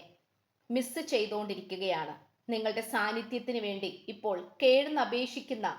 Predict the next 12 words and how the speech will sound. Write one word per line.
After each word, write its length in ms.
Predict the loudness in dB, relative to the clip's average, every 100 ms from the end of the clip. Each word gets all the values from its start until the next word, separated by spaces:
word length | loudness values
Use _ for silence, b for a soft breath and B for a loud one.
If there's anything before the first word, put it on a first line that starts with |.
| -4
ഒരു 160 | -4
സാഹചര്യമാണ് 960 | 0 4 4 2 -4 -4 -2 -2 -2 -4 -8 -4
വന്നെത്തിയിട്ടുള്ളത്. 920 | -2 -2 -6 -6 -8 -4 -2 -2 -6 -10 _ _ _ _ _ _ _ _ _ _ _ _ _ _
ഇവിടെ 260 | 0 8 8 8
ശുക്രദശ 640 | 0 -4 2 6 8 6 6 4 4 0
ഈ 80 | 0
വ്യക്തിയുടെ 420 | 0 0 -2 0
ജീവിതത്തിൽ, 540 | -2 -2 0 0 -2 -8 -14 _ -14
ജീവിതത്തിൽ 540 | -4 -2 0 0 0 -2
നിന്നും 240 | -2 -4 0
എടുത്തു 340 | 0 0 0
മാറ്റപ്പെട്ടിരിക്കുന്നു. 1000 | 2 2 0 -2 -4 -4 -6 -6 -10 -10